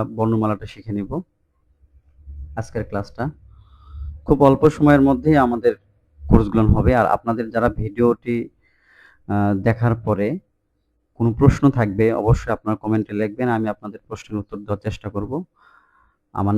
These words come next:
নাম্বারও দেওয়া থাকবে, কোনো সমস্যা নেই, টেন মিনিট করিয়াতে। এগুলো হচ্ছে আমাদের ধাপ, সিলেবাসটা হচ্ছে আমাদের এখানে,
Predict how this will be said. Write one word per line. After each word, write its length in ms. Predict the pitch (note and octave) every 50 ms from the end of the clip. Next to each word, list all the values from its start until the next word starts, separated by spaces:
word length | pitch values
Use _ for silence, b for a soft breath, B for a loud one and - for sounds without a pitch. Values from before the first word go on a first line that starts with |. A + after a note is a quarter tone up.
| G#2+
নাম্বারও 320 | G#2+ G#2 G#2+ G#2 A2+ A#2 A2+ A2
দেওয়া 140 | A2 G#2+ - -
থাকবে, 280 | G#2+ F#2 F#2+ _ A2+ A#2+ C#3 _ _
কোনো 140 | - G#2 G#2
সমস্যা 380 | - - G2+ G2+ G#2 - - A2
নেই, 140 | G#2+ A#2 C3 D#3+ E3 - -
টেন 140 | G2 G2 F#2+ G2
মিনিট 160 | G2 G2+ - _
করিয়াতে। 340 | - G2 G2 G2 G2 - A#2 C#3+ D#3 _ _ _ _ _ _ _ _ _ _ _ _ _ _ _ _ _ _ _ _ _ -
এগুলো 240 | A2+ A#2 B2 B2+ B2+
হচ্ছে 260 | C3 - - - C3 A2 G#2+ A#2+ D#3 A3+ G#3
আমাদের 320 | - G#2+ G#2+ A2 G#2 A2 G#2 - - _ _ _ -
ধাপ, 300 | - D#2 G2 A2 G#2 - - _ _ _ _ _ _ _ _ _ _ _ _ _
সিলেবাসটা 540 | - - - A#2+ A#2 B2 B2+ C3+ C3+ - - C3
হচ্ছে 160 | - - B2
আমাদের 260 | A2 G2 G2 - F2+ F2 F2+
এখানে, 240 | - - F#2+ G#2